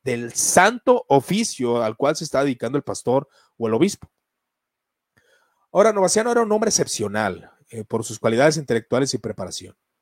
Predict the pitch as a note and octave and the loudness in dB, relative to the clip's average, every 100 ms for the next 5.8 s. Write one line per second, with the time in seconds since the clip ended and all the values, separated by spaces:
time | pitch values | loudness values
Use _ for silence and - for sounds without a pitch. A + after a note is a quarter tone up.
0 | _ _ _ _ _ _ _ - C3 F#3 | _ _ _ _ _ _ _ -12 -6 -2
1 | G3 G#3 G3 - D#3+ E3+ F3+ C3+ E3+ F3 | 2 4 4 4 2 4 4 4 0 0
2 | E3+ D3+ - D3 E3 E3+ C#3+ C#3+ - B2 | -2 -4 -4 -2 -2 -2 -2 -2 -2 -8
3 | A#2+ A2+ A#2 A2+ G#2+ A#2+ - D#3 B2 D3 | -8 -6 -6 -6 -6 2 2 2 -2 -8
4 | _ _ _ _ - D3+ D3+ E3+ F#3+ A3+ | _ _ _ _ -2 0 0 -2 0 0
5 | - E3+ F3+ G#3 G#3+ G#3+ G#3+ | 0 2 2 4 4 2 -2